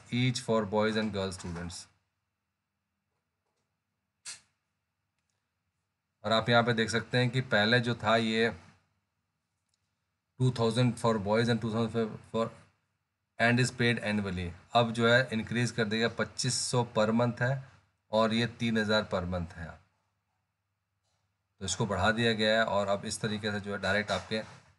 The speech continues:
अकाउंट में ये पैसे आ जाएंगे। दोस्तों, ये था आज का इंपॉर्टेंट अपडेट सभी भूतपूर्व सैनिकों के लिए, और इसमें काफ़ी बेनिफिट है क्योंकि ये स्कॉलरशिप स्कीम जो है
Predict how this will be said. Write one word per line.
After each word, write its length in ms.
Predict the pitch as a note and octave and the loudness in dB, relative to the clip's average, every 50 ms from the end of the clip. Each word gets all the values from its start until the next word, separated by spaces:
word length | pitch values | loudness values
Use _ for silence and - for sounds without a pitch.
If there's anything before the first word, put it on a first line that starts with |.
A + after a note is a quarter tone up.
| - G2 | -10 -4
अकाउंट 340 | F2 G2 G2 G2+ G#2 G2 G2 | 0 0 0 0 0 -2 -2
में 80 | G#2 | -2
ये 80 | G2+ G2 | -4 -2
पैसे 320 | F#2 F#2+ F2+ F2+ - F#2+ | -2 -4 -4 -4 -4 -6
आ 100 | E2+ D#2+ | -6 -6
जाएंगे। 340 | D#2+ E2 E2 F2 E2 - _ _ _ _ _ _ _ _ _ _ _ _ _ _ _ _ - | -8 -10 -14 -16 -18 -20 _ _ _ _ _ _ _ _ _ _ _ _ _ _ _ _ -4
दोस्तों, 280 | A2+ B2+ B2 - D#3+ | -2 0 2 4 6
ये 80 | D3 C#3+ | 6 6
था 120 | C3+ D3+ | 8 8
आज 160 | C#3 C3+ C3+ | 8 8 8
का 80 | - C#3 | 6 4
इंपॉर्टेंट 480 | B2+ B2 A#2 A#2 A2 G#2+ A2 A#2 A2 G#2+ | 4 4 4 2 0 0 0 0 0 0
अपडेट 340 | G#2 F#2 F#2+ G#2+ G#2+ G#2 G#2 | -2 0 0 0 0 0 0
सभी 240 | - G#2+ G2 G#2+ G#2 | -2 -6 -4 -4 -6
भूतपूर्व 400 | F#2 G2 G2+ - - G#2 G2+ G2+ | -6 -8 -10 -10 -8 -8 -6 -6
सैनिकों 420 | - - F#2 F2+ F#2 F2+ F#2 G#2 | -4 -4 -4 -4 -4 -6 -6 -8
के 140 | F#2+ - G2+ | -10 -8 -10
लिए, 220 | F#2+ F#2 G2 B2 C#3 C3+ - _ _ _ _ _ _ | -10 -8 -8 -10 -10 -12 -14 _ _ _ _ _ _
और 480 | - F2 F2 F2 F2 F2 E2+ E2+ E2+ E2+ | -10 -8 -6 -4 -4 -4 -4 -6 -8 -10
इसमें 460 | F2+ F2+ - - G2+ F#2+ F#2 F2+ F2+ F2+ - - _ _ _ _ - | -10 -10 -8 -6 -6 -4 -4 -4 -6 -8 -12 -18 _ _ _ _ -2
काफ़ी 260 | G#2+ G#2 G#2 - C3 | 0 0 2 2 0
बेनिफिट 460 | A2+ A2 G#2+ G#2+ G#2+ G#2 - A#2 G#2+ | 0 2 0 0 0 -2 -4 -4 -2
है 80 | B2 A#2+ | -2 -2
क्योंकि 280 | A2+ A2 G#2+ G2+ G#2 G#2+ | -2 -4 -6 -6 -6 -4
ये 340 | G#2+ G#2+ G#2+ G#2+ G#2 G#2 - - - _ _ _ _ | -4 -2 0 -2 -2 -4 -6 -12 -20 _ _ _ _
स्कॉलरशिप 600 | - - - - - G#2 G#2+ A#2 A#2 - B2+ A2 | -16 -16 -14 -8 -4 -2 0 0 0 0 -2 -4
स्कीम 320 | - - - G#2+ G#2+ G#2 | -6 -6 -4 -2 -2 -2
जो 140 | G#2 G2+ F#2+ | -2 -2 -2
है 100 | F#2 F#2+ | -2 -2